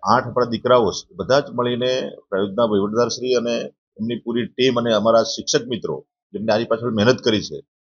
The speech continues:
એ સ્ટાફ મિત્રો, એમને પણ હું શુભેચ્છા પાઠવું છું.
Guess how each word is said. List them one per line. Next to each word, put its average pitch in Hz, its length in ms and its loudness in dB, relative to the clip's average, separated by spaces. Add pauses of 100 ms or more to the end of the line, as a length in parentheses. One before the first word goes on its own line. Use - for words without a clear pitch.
(300)
એ 98 40 -10
સ્ટાફ 113 400 2
મિત્રો, 85 440 -6
એમને 101 180 -6
પણ 120 120 -8
હું 120 80 -8
શુભેચ્છા 104 380 -4
પાઠવું 123 380 0
છું. 139 220 -10